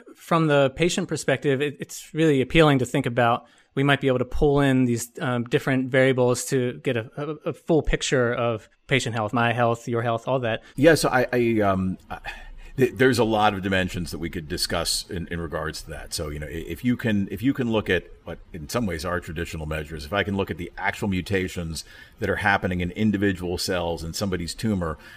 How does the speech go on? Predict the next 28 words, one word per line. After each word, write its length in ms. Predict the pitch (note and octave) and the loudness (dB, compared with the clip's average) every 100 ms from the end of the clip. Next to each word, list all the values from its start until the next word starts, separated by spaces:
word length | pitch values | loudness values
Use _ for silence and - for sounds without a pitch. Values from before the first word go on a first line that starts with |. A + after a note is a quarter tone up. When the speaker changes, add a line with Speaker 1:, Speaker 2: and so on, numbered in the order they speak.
| - | -10
Speaker 2:
um, 160 | - F#2 - - | -2 -2 -2 -4
that's 220 | B2 C#3+ | 0 0
really 320 | G#2 C3+ B2 A#2 | 2 2 4 2
important 320 | G#2 A#2 G2+ | 2 0 0
information 480 | F#2+ G2+ G2 F#2+ F#2+ | -4 -2 -2 -2 -4
we're 100 | F2 | -6
discovering, 540 | E2+ - F2+ F2+ E2+ | -6 -4 -2 -2 -4
and, 80 | F2+ | -4
and, 240 | F2+ F2 - | -4 -4 -4
and 260 | F2+ F2+ F#2+ | -4 -4 -6
that 240 | G#2+ A2+ B2 | 0 0 2
might 160 | G2+ | 2
actually 300 | G2 F#2+ G2 | 2 0 -4
lead 280 | E2+ F#2 F2+ | -2 -2 -2
to 200 | E2+ F2 | -2 -2
much 260 | E2 G2 - | 0 -2 -2
more 160 | G#2 F2+ | -2 -4
effective 400 | - F#2+ - E2+ | -2 -2 -2 -8
treatment 380 | G#2 F#2+ E2+ - | -4 -4 -4 -6
of 120 | E2 | -6
that 260 | D#2+ F2+ F2+ | -2 -2 -2
patient-specific 840 | G2+ E2+ - E2 - F2+ F2 D#2 | -4 -4 -4 -10 -8 -6 -6 -8
tumor. 360 | - F2+ F2 G#2 - - - - | -6 -4 -2 -4 -6 -20 -18 0
But, 300 | G#2 G2 - | 0 0 -2
um, 320 | F2+ D#2+ D#2+ - | -2 -2 -8 -4
I, 140 | G2 - - | -4 -4 -6
I 60 | |
think 340 | G2 E3 D3 | 0 2 2